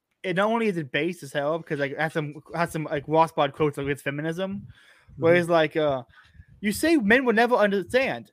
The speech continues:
Speaker 1: but if we'll never understand, why do you keep talking?" <laughs> Like, it just has some really great, like, Rothbard, Harper, Lew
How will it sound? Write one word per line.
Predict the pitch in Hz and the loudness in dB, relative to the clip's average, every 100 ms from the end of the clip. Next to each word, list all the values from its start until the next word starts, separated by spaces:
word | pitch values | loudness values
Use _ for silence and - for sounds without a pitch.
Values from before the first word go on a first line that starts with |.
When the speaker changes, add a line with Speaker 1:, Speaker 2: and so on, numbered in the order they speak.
| _ | _
Speaker 1:
but | 196 | -2
if | 202 | 0
we'll | 208 | 2
never | 202 311 | 0 2
understand, | 277 233 - 294 180 | 0 0 2 2 2
why | 170 254 | -2 0
do | |
you | 294 | 0
keep | - 277 | 0 -4
talking?" | - 285 - - | 0 0 0 -14
<laughs> | - 135 - - _ _ - - - - - - | -14 -12 -12 -14 _ _ -20 -18 -20 -20 -20 -2
Like, | 214 202 | 0 2
it | 214 202 | 0 -4
just | 240 | 2
has | 233 202 | 2 4
some | 202 175 | 0 0
really | 180 190 | 0 0
great, | 180 170 170 170 156 | 0 2 4 4 0
like, | 147 147 | -4 0
Rothbard, | 156 156 - 147 | 2 0 0 0
Harper, | 143 147 143 147 | 2 -2 -2 -4
Lew | 143 | -4